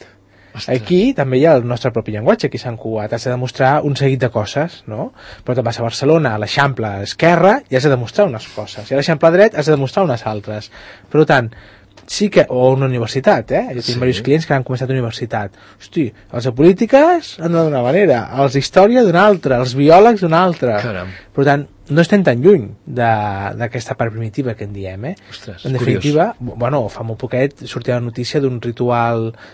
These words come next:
Speaker 2: d'iniciació d'un, d'una banda d'aquestes, no? De, de gamberros, que deien,
Speaker 1: Sí.
Speaker 2: no sé què, havien d'anar en contradirecció, sense llum, si feien llum...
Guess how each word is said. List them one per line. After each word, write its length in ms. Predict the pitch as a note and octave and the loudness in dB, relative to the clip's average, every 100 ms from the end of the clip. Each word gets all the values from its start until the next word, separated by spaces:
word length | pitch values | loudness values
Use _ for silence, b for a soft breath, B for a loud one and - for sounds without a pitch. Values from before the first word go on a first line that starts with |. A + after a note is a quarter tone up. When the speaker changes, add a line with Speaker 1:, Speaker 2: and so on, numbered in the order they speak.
| B | B
Speaker 2:
d'iniciació 1000 | - B2 A#2 A#2 A#2 B2+ A2 - B2+ C3+ | -6 -2 -2 -2 -6 -8 -6 -2 0 2
d'un, 680 | C3 C3+ B2+ B2 A2+ G#2+ G#2 | 2 0 -2 -6 -6 -8 -8
d'una 260 | A2+ A#2 A2 | -8 -6 -2
banda 360 | A#2+ B2+ A#2 A2 | -2 -2 -2 -4
d'aquestes, 560 | G#2 A#2 - G#2+ G2+ | -4 -6 -6 -12 -10
no? 240 | A2 A#2+ F3+ | -10 -8 -6
De, 140 | C#3+ A2 G#2 G2+ G2+ G#2 G#2+ | -6 -8 -8 -10 -10 -12 -12
de 120 | G#2 G2+ G2+ | -10 -10 -10
gamberros, 560 | A2 B2+ D3+ C3 G#2+ | -2 -2 2 0 -2
que 100 | - | -6
deien, 200 | A#2 A#2 | -6 -4
Speaker 1:
Sí. 160 | A2 F#2+ E2 A#2 - | -4 -6 -12 -14 -14
Speaker 2:
no 80 | A#2+ | -14
sé 100 | - | -10
què, 280 | D#3+ D#3+ D#3 | -6 -4 -2
havien 220 | D3 C#3+ | -2 -2
d'anar 260 | C#3 D3 D3 | -2 0 -2
en 80 | |
contradirecció, 760 | C#3 C#3 C#3 C3 B2+ - D#3+ D3 | -4 -4 -2 -2 -6 -4 -2 -2
sense 300 | - C3+ C#3 | -4 -6 -6
llum, 300 | C3 D#3+ D3+ C#3+ | 0 2 2 0
si 120 | C#3 | -2
feien 300 | C#3+ C#3 C3+ | 0 0 -2
llum... 160 | C#3+ | -6